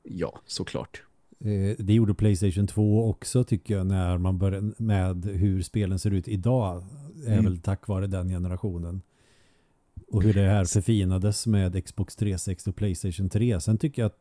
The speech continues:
Speaker 2: det har varit liknande spel
Speaker 1: Mm.
Speaker 2: hela
Speaker 1: Eh,
Speaker 2: vägen.
Speaker 1: sen kan, sen kan jag ju tycka, jag, jag såg ju ganska många som, eh, med PlayStation två också, där du sa det här att det, att det är riktiga game-,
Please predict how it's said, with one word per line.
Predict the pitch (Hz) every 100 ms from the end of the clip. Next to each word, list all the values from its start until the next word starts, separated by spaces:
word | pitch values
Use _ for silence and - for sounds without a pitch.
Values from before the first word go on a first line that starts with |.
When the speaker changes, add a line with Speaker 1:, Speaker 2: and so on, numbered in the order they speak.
| _
Speaker 2:
det | 110
har | 104
varit | 104 95 95 - _ 135
liknande | 117 101 110 95 87
spel | 82 107 123 98 - _ _ _ _ _ _
Speaker 1:
Mm. | 120 113 - _ _ _ _ _ _ - - 190
Speaker 2:
hela | 117 107
Speaker 1:
Eh, |
Speaker 2:
vägen. | 104 87
Speaker 1:
sen | - 117
kan, | 147 123 - _ _ -
sen | - 123
kan | 131
jag | 123
ju | 110
tycka, | 120 120 107 101
jag, | 117 110 104 101 - _ _ _
jag | 120 120 127
såg | - 123 101 95
ju | 110
ganska | 135 113 92 - 139
många | 147 104 98
som, | 95 113 104 104 - - _ _ _ _ _ _ _
eh, | 107 98
med | 110 - 117 110
PlayStation | 113 104 110 113
två | 98 113 104
också, | 95 - 117
där | 110
du | 101
sa | - 127 123
det | 117
här | 107
att | 98 -
det, | 104 101 95 95 -
att | 110
det | 107
är | 104
riktiga | 110 - 104
game-, | 107 107 104 107 107